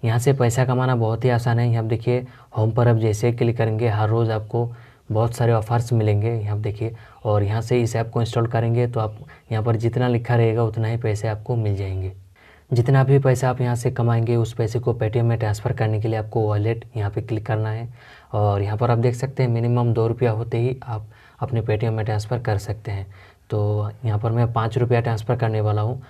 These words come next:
यहाँ पर मैं गिफ्ट पे क्लिक करता हूँ और आज भी यहाँ देखिए डेली, डेली log in tap to claim, यहाँ पर जैसे आप क्लिक करेंगे अभी आप देख सकते हैं पाँच रुपया हो चुका है।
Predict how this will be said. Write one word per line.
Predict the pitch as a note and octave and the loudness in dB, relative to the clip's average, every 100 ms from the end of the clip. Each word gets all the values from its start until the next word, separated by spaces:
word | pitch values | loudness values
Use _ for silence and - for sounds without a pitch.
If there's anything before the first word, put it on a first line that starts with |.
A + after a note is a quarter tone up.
| - _ - | -20 _ -4
यहाँ | G#2+ | -2
पर | G#2+ A2+ | 0 -2
मैं | A2+ A2 G#2 | 0 -2 2
गिफ्ट | A#2 A#2 - | 0 0 -2
पे | A#2 | -2
क्लिक | A2+ A2 | 0 0
करता | A#2 G#2+ A#2 | 0 -2 0
हूँ | A#2 A#2 - | -2 -4 -4
और | G#2+ G2+ G2+ G#2 - - _ | -2 -2 -4 -6 -14 -20 _
आज | A2 G#2+ | 0 0
भी | G#2 A#2 A#2 | 4 4 4
यहाँ | A#2 - - _ - G#2+ | 2 -6 -20 _ -6 -2
देखिए | A2+ A#2+ | -2 0
डेली, | G#2+ G#2+ G#2+ A2+ A#2+ - - _ _ _ _ _ | 2 2 4 2 -2 -8 -20 _ _ _ _ _
डेली | A2+ A2+ A2+ | 2 4 4
log | A2 A2 | 2 2
in | B2 A#2+ - | 0 -2 -2
tap | A2 A2 | -2 -2
to | A2 | -4
claim, | A2 G#2+ A2 | 0 0 0
यहाँ | G#2 G#2+ | -2 -2
पर | G#2+ G#2 | -2 -2
जैसे | G#2+ G#2 A2+ | -2 -2 -4
आप | A2+ | -2
क्लिक | A2+ G#2+ | -4 -2
करेंगे | A2 A2 A2 B2+ - - _ _ _ - | -2 -2 -2 -6 -10 -20 _ _ _ -2
अभी | A2+ | 2
आप | A#2 | 4
देख | A2+ A#2 | 4 2
सकते | B2 A#2+ B2+ | 2 0 -2
हैं | B2 | 0
पाँच | A2+ G#2+ | 0 2
रुपया | A2+ A2 A#2 | 0 2 0
हो | A2 | -2
चुका | G#2+ A2+ A2+ | -4 -4 -4
है। | A#2 | -4